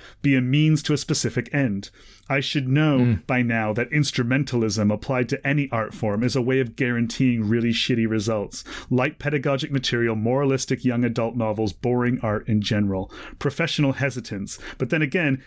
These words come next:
Speaker 1: isn't art for art's sake so often an absolutely ridiculous display of intellectual arrogance? Ethical concern.
Speaker 2: Mm.
Speaker 1: And why would I even think that I can or should make art with someone else's suffering? Pragmatic concern.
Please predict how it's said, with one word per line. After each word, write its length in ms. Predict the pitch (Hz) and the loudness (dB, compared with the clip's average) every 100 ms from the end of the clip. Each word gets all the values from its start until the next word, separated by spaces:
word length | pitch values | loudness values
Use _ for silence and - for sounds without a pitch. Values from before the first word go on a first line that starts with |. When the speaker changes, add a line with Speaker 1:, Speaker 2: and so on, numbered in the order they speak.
| - | -4
Speaker 1:
isn't 240 | 131 151 | 0 2
art 160 | 135 127 | 0 -2
for 100 | - | -2
art's 220 | 120 117 | -2 -2
sake 180 | 143 135 | -4 -2
so 140 | 131 | -4
often 360 | 120 113 - 120 | -2 -2 0 0
an 120 | 113 | 2
absolutely 500 | 120 113 - 120 120 | 0 -4 -2 0 0
ridiculous 500 | 107 117 110 117 113 | 0 -2 -2 -2 -2
display 460 | 117 - 117 110 113 | -2 -2 0 0 0
of 80 | |
intellectual 580 | 113 117 110 110 - 107 | 2 0 0 -2 -2 -2
arrogance? 560 | 110 107 117 127 127 - - - - | 0 -2 0 -2 -2 -6 -10 -12 -4
Ethical 380 | 185 160 143 127 | -2 0 -2 0
concern. 540 | 117 110 110 120 110 | 0 0 2 4 4
Speaker 2:
Mm. 40 | 92 - - | 2 -4 -2
Speaker 1:
And 100 | 131 | 0
why 140 | 156 | 2
would 140 | 190 190 | 2 0
I 80 | |
even 320 | 180 165 147 131 | 0 0 2 0
think 520 | - - 170 123 - - | 2 2 4 0 -6 -8
that 160 | - 131 | -6 -2
I 100 | 123 | -2
can 380 | - 147 147 143 | 0 0 2 2
or 140 | 131 | 0
should 280 | - 147 127 | 0 0 2
make 200 | 120 123 | 0 0
art 180 | 113 110 | -2 -2
with 140 | 117 | -2
someone 360 | - 131 120 110 | 0 0 0 0
else's 380 | 107 - 110 | -2 -2 0
suffering? 560 | - 117 - 104 95 98 - - | 2 2 0 -2 -4 -6 -8 -12
Pragmatic 600 | - 135 117 135 143 147 | -4 -2 0 0 0 -2
concern. 500 | - 117 - 98 90 | -4 -4 0 0 0